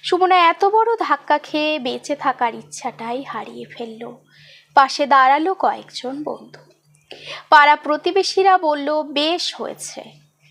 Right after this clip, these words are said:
সুমনার নিত্যদিনের সঙ্গী হলো কান্না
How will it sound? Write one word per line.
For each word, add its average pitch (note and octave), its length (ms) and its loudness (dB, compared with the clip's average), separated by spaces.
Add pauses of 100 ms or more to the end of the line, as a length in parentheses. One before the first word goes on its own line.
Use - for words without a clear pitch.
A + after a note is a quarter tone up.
(140)
সুমনার B3+ 600 -4
নিত্যদিনের A#3+ 760 -4
সঙ্গী B3 480 -6
হলো C#4+ 440 2 (340)
কান্না C4+ 640 0